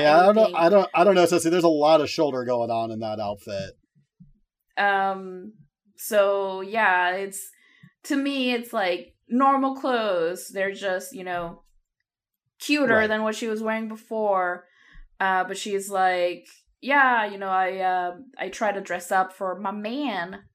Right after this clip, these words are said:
Speaker 2: And she keeps on calling
Speaker 1: <laughs>
Speaker 2: him my man like that.
Speaker 1: Mm-hmm.
Speaker 2: Um,
Speaker 1: Like she's Aquaman or something.
Speaker 2: Yeah, and George is like, "Oh, hey, I see that.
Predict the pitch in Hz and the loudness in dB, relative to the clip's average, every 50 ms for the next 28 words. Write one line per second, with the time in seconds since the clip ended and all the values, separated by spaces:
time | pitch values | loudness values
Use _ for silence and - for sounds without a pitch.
0 | _ - 196 208 - 247 247 247 330 320 320 - 359 339 233 - 247 247 254 254 | _ -18 -16 -10 -8 -8 -6 -4 -4 -4 -2 -2 -2 -2 0 2 2 2 2 0
1 | 247 240 233 226 202 190 185 190 190 - _ _ _ _ _ _ _ - 196 208 | -2 -4 -4 -6 -6 -8 -10 -10 -14 -16 _ _ _ _ _ _ _ -14 -8 -4
2 | 196 196 190 185 190 196 202 202 175 165 180 175 190 180 - 185 185 170 170 - | -2 -2 -2 -2 -4 -4 -4 -4 -6 -6 -8 -10 -10 -12 -10 -8 -8 -8 -6 -4
3 | 175 170 170 - - - - _ _ - 147 135 127 147 139 131 - _ - 196 | -4 -2 -2 -2 -4 -8 -14 _ _ -12 -8 -4 -4 -4 -4 -4 -6 _ -2 0
4 | 196 190 185 180 180 180 175 - 175 151 120 - - - 277 - - - 139 143 | 2 2 2 0 0 0 0 2 2 2 2 0 -6 -8 -8 -8 -4 2 4 4
5 | 151 - 160 143 120 123 120 117 110 110 107 - - 117 113 104 - 113 110 110 | 4 4 2 0 0 0 -2 -2 -4 -6 -8 -6 -8 -8 -8 -6 -8 -8 -8 -8
6 | 113 120 - _ _ _ _ _ _ _ _ _ _ _ _ _ - - - _ | -8 -10 -12 _ _ _ _ _ _ _ _ _ _ _ _ _ -20 -20 -20 _
7 | _ - - - 226 247 247 233 226 220 214 214 214 214 214 214 - - - 233 | _ -20 -14 -2 2 6 8 8 10 10 10 10 8 8 8 6 4 0 -2 -2
8 | 233 233 233 233 233 233 233 233 233 233 226 226 226 - 226 226 233 233 226 254 | -2 -2 -2 0 0 0 0 0 -2 -4 -6 -8 -8 -6 -4 -4 -4 -4 -4 -6
9 | 247 233 240 - 226 214 208 202 202 202 196 196 190 190 190 190 190 185 190 185 | -6 -6 -6 -6 -4 0 0 2 2 0 0 -2 -2 -2 -4 -4 -6 -6 -8 -10
10 | - _ _ - - 285 311 320 269 254 339 403 403 311 226 185 190 214 214 - | -12 _ _ -6 -4 -2 -2 -2 -2 -4 -4 -4 -2 -2 0 -2 -2 -4 -6 -8
11 | 220 208 202 214 214 220 220 220 214 214 214 214 | -8 -8 -6 -4 -2 0 2 2 2 0 -2 -4